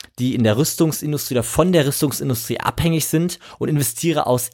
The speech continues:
ethischen Gründen nicht in solche Unternehmen. Ich möchte nicht an einem Unternehmen beteiligt sein, das davon profitiert, dass Menschenleben in Gefahr sind, dass Menschen verletzt werden,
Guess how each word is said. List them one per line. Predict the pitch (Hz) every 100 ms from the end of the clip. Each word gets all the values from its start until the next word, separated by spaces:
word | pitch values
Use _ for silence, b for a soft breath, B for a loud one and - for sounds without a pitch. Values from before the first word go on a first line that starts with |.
| -
ethischen | 180 180 139 127
Gründen | 101 107 104 107 101
nicht | 120 -
in | 117
solche | 101 98 -
Unternehmen. | 101 98 107 117 71 - _ _ B B B B
Ich | -
möchte | 156 - 147
nicht | 143
an | 135
einem | 123
Unternehmen | 123 117 123 139
beteiligt | - - 131 156 -
sein, | - 117 113 135
das | 117 113
davon | 107 113
profitiert, | - - 110 - 151 139 B B -
dass | 101 113
Menschenleben | 117 156 151 135 131
in | 131
Gefahr | 131 - 107 123
sind, | 123 113
dass | 101
Menschen | 107 117 - 120 113 B B -
verletzt | 120 127 - - 131
werden, | 123 123 123